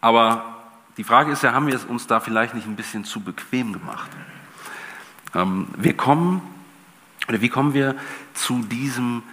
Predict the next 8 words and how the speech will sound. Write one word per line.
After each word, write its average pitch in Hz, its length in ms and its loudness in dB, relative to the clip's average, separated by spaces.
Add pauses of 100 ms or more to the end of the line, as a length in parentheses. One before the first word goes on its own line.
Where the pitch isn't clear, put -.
(120)
geheiligten 123 760 2
Leben, 113 460 2 (1160)
äh, 95 240 -2
in 101 220 0 (580)
dem 120 180 6
uns 117 360 2 (100)
der 101 280 -2 (100)
Ausblick 123 680 0